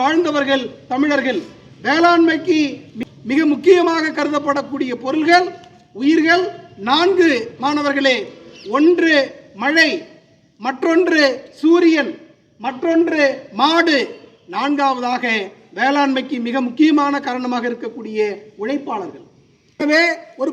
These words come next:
பண்பாட்டு திணிப்பு நம்முடைய மொழியின் மீது நடந்து கொண்டே இருக்கிறது. அதைத்தான் மாணவர்களாகிய நீங்கள் இன்றைக்கு தெரிந்து கொள்ள வேண்டும். மழையை கொண்டாடக்கூடிய நாம் எப்படி அது போகி பண்டிகையாக மாறியது? போகி என்பது தமிழ் சொல் கிடையாது.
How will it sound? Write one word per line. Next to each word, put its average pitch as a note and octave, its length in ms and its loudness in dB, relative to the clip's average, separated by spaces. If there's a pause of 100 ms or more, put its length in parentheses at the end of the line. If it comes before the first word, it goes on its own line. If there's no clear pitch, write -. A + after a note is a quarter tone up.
பண்பாட்டு E4 500 -2 (100)
திணிப்பு D#4 380 0 (440)
நம்முடைய C#4+ 340 -2 (120)
மொழியின் D#4 280 2
மீது D#4 220 0
நடந்து D4 260 -2
கொண்டே C4+ 260 2
இருக்கிறது. B3+ 420 -8 (360)
அதைத்தான் C#4+ 520 -2
மாணவர்களாகிய C4+ 640 0
நீங்கள் B3+ 280 -6
இன்றைக்கு A3+ 300 -10
தெரிந்து A3+ 280 -12
கொள்ள G#3 220 -10
வேண்டும். G#3 280 -8 (760)
மழையை E4 420 2
கொண்டாடக்கூடிய D4 640 -2 (100)
நாம் C4 240 0 (720)
எப்படி D#4+ 300 0
அது C#4+ 100 0 (100)
போகி D#4 240 4 (140)
பண்டிகையாக C4+ 480 -2
மாறியது? A3+ 420 -8 (460)
போகி C#4+ 340 2
என்பது D4 240 0 (100)
தமிழ் C#4+ 260 0
சொல் D4 220 -2
கிடையாது. D4 460 -2